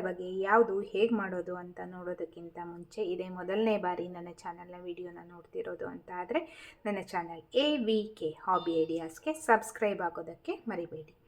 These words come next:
ಹಾಗೂ ಪಕ್ಕದಲ್ಲೇ ಇರೋ ಬೆಲ್ ಬಟನ್ನ ಕ್ಲಿಕ್ ಮಾಡಿ, all ಅಂತ ಆಪ್ಷನ್ ಚೂಸ್ ಮಾಡಿದರೆ ನನ್ನ ಪ್ರತಿ ವಿಡಿಯೋದ ನೋಟಿಫಿಕೇಷನ್ ನಿಮ್ಮನ್ನು ತಲುಪತ್ತೆ. ಆಗ ಎಲ್ಲರಿಗಿಂತ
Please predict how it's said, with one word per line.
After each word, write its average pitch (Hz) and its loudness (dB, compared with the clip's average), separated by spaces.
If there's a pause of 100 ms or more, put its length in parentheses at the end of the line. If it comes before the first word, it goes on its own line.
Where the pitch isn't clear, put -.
(380)
ಹಾಗೂ 196 8
ಪಕ್ಕದಲ್ಲೇ 262 8
ಇರೋ 240 12
ಬೆಲ್ 233 8
ಬಟನ್ನ 233 6
ಕ್ಲಿಕ್ 226 2
ಮಾಡಿ, 220 4
all 240 8
ಅಂತ 214 -2
ಆಪ್ಷನ್ 202 -2
ಚೂಸ್ 185 -10
ಮಾಡಿದರೆ 190 0
ನನ್ನ 214 2
ಪ್ರತಿ 196 -2
ವಿಡಿಯೋದ 180 -4
ನೋಟಿಫಿಕೇಷನ್ 185 -10
ನಿಮ್ಮನ್ನು 180 -10
ತಲುಪತ್ತೆ. 294 2
ಆಗ 196 4
ಎಲ್ಲರಿಗಿಂತ 185 -2